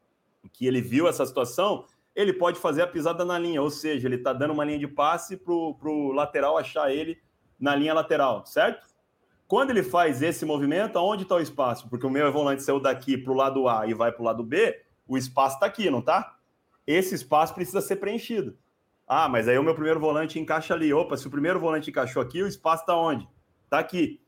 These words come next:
Aí entram situações, Eduardo, que nós chamamos de terceiro homem atrás da linha da bola,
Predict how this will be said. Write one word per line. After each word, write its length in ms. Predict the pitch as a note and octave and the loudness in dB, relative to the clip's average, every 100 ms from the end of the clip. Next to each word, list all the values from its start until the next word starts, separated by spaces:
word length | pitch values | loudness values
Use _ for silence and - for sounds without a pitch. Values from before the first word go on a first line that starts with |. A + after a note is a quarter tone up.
| _ _ _ - | _ _ _ -2
Aí 280 | C#3+ F3 F3+ | 0 2 0
entram 240 | G#3 F#3 | 0 -2
situações, 580 | - D#3 C#3 B2+ E3+ D#3 | -4 -2 -2 -2 -6 -2
Eduardo, 260 | C3+ B2 | 0 0
que 60 | B2 | 0
nós 180 | C#3 C#3 | -4 -2
chamamos 340 | C#3 C#3+ C3+ | -2 0 -2
de 80 | C3 | -2
terceiro 420 | C3 B2+ C#3+ C#3+ | -2 -2 0 2
homem 220 | C3+ C3 | 2 0
atrás 220 | B2+ B2+ A#2 | 0 0 0
da 60 | |
linha 140 | A#2 B2 | -2 -2
da 140 | D3+ | -2
bola, 640 | C3 C3+ C#3 C3 A#2+ A#2+ | 2 2 4 2 0 -4